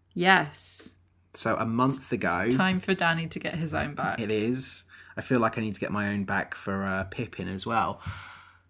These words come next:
Speaker 2: It's time for me to get my own back. A month ago, we turned one.
Speaker 1: Yay.
Speaker 2: And we decided to test my progress. And there were some very mean questions when Drew quizzed me.
Speaker 1: Uh, they weren't mean. They were all on topic.
Speaker 2: However, I gave you a correct answer that you were like, "Yeah, but it's not the answer I wanted, so no points."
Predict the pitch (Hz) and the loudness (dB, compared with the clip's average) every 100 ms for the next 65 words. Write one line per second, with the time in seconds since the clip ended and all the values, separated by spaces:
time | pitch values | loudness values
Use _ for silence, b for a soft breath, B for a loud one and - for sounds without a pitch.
0 | _ _ _ 170 165 175 151 151 143 131 | _ _ _ 6 8 8 8 6 6 4
1 | 131 127 110 101 - - 131 131 131 123 | 6 6 6 2 2 0 4 6 6 4
2 | - 131 156 147 123 110 104 110 117 - | 4 4 6 4 0 0 0 0 -4 -6
3 | 123 120 117 - 101 101 117 - - 175 | 0 0 0 -6 -4 -4 -6 -10 -8 2
4 | 247 208 104 - _ - 359 151 - 147 | 4 4 0 -4 _ -6 2 4 6 6
5 | 156 143 139 127 - - - 113 - 107 | 4 4 2 2 -6 -14 -8 -8 -4 -4
6 | 104 98 95 98 - 113 117 - 131 127 | -4 -2 -2 -2 -6 -6 -6 -6 -4 -2
7 | 113 127 127 113 113 - 117 - 92 95 | 0 2 2 2 -4 -6 -8 -6 -6 -6
8 | 95 98 98 95 101 98 110 _ _ - | -4 -4 -4 -4 -4 -4 -6 _ _ -6
9 | 156 139 - - - - 214 208 190 226 | -4 -4 -6 -14 -14 2 8 8 8 6
10 | 254 240 247 208 165 185 233 254 - 202 | 6 8 8 8 6 4 2 0 2 4
11 | 196 196 196 196 - 185 214 254 190 175 | 6 4 4 2 4 6 8 8 6 0
12 | 151 - - - 117 117 90 69 104 101 | -2 -2 -2 2 4 4 4 2 2 0
13 | 104 98 92 - 95 78 - 98 98 - | -2 -2 -4 -4 -4 -4 -2 -4 -4 -8
14 | - 95 92 92 92 92 120 117 - - | -6 -4 -4 -4 -6 -4 -4 -4 -6 -8
15 | 98 101 104 - 90 87 90 - - 85 | -6 -6 -6 -6 -4 -6 -8 -10 -10 -8
16 | 92 87 - 71 73 - - | -6 -8 -8 -10 -12 -10 -10